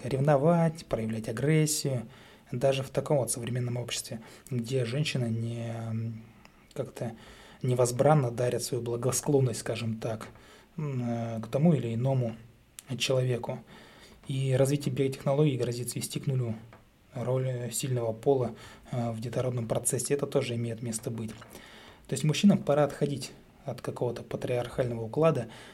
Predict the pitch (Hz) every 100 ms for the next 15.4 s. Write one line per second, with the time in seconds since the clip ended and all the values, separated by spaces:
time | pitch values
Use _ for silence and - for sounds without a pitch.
0 | - 143 143 139 135 139 - - 143 190
1 | 185 143 127 123 120 120 120 117 117 120
2 | 127 143 185 - 117 147 127 117 - 123
3 | 120 110 - - - - _ _ _ _
4 | _ _ - _ - - 131 127 - 127
5 | 127 - - 117 - 151 147 117 117 117
6 | 117 117 117 113 110 147 - 127 113 113
7 | 113 113 113 117 113 127 120 135 127 -
8 | 127 120 123 135 127 160 208 220 - -
9 | - - - - - _ 127 117 113 127
10 | 135 123 117 160 170 - 156 135 131 135
11 | 131 123 120 120 120 110 - 127 113 120
12 | 135 143 139 156 120 123 127 120 117 113
13 | 113 113 113 - - - - 127 113 123
14 | 113 135 - - 139 202 208 - 113 110
15 | 123 156 147 131